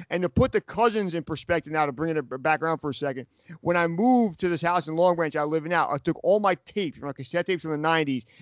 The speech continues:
and made these, like, art installations out of 'em, right? So then I had a family barbecue. My cousin Michael, who's in his early thirties, didn't know any of the artists, right? He doesn't know Outkast or any of those, you know, Biggie, Wu-Tang. That's just out of his realm of influence.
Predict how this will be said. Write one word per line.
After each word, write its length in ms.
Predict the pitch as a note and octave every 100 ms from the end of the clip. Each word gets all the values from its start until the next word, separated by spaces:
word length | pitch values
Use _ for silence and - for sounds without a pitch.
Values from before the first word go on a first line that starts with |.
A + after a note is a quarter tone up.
| F3
and 120 | D3+
made 200 | D#3+ F3
these, 120 | D#3+
like, 140 | D3+ C#3+ F3+
art 220 | G3+ -
installations 580 | D3 C#3 C3+ B2+ A#2+ B2
out 180 | A#2+
of 60 | G#2+
'em, 100 | G#2
right? 240 | B2 D#3+ - _ _
So 100 | -
then 60 | G3+
I 40 |
had 80 | G#3+
a 40 |
family 340 | D#3+ G3+ F#3+ E3+
barbecue. 640 | D#3 A3+ F#3+ - D#3+ D3+ - _
My 100 | A#2+
cousin 400 | - F#3 F3+ E3
Michael, 420 | E3+ A#3+ - F3+
who's 100 | D#3+
in 60 | E3
his 40 |
early 160 | F3+ D3+
thirties, 500 | - A3 A3 F3 C#3+ _ _
didn't 240 | G3+ G3+ G3+
know 200 | G3+ - _
any 300 | G#3+ A3+ A#3
of 120 | G#3 F3+
the 140 | E3+
artists, 360 | E3+ C3+ G2 C#3
right? 180 | D3+
He 120 | D3 G3+
doesn't 140 | F#3+
know 140 | F#3 C#3+
Outkast 640 | D#3+ E3 D#3+ D#3+ D#3 C3+
or 180 | C#3 C3+
any 180 | D#3+ D#3+
of 60 |
those, 240 | D#3 C#3+ - D3+
you 60 |
know, 80 | C#3+ G#2+
Biggie, 240 | E3 D#3 D3
Wu-Tang. 440 | D#3 D3+ D#3+ C#3+
That's 160 | D3+ C#3+
just 100 | - _ -
out 140 | D3+
of 60 | D3
his 100 | B2
realm 200 | C#3+ C#3+
of 120 | A#2+ -
influence. 400 | F#3+ D3+ A#2